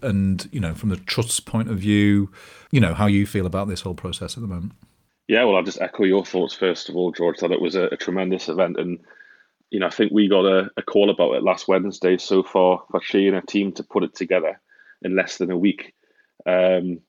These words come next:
Speaker 2: is a pretty miraculous feat, in my opinion. Uh, so credit to those people. Um, in terms of how we feel about the whole thing, you know, at N U S T, we're very member-led, and we were really keen once, uh,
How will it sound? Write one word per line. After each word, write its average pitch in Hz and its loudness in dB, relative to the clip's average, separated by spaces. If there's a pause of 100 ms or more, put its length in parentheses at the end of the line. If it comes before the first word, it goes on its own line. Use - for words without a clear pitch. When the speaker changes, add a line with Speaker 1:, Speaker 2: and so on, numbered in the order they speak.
(140)
Speaker 2:
is 87 -2
a 87 2 (120)
pretty 95 0
miraculous 92 -2 (140)
feat, - 2
in 98 0
my 95 0 (160)
opinion. 92 -4
Uh, 90 0
so 92 -2
credit - 0
to 90 -4
those 92 0
people. - -6 (580)
Um, 90 -2 (1080)
in 233 2
terms 151 4
of 131 4
how 131 4
we 123 6
feel 123 4
about 104 4
the 95 0
whole 98 6
thing, 92 0
you 92 -6
know, 90 -2
at 85 -4
N 98 -2
U 95 4
S - -4
T, 87 2
we're 90 0
very 98 4
member-led, 90 0 (180)
and 90 -6 (340)
we 95 2
were 95 4
really 104 4
keen 101 0
once, - -4 (100)
uh, 82 -2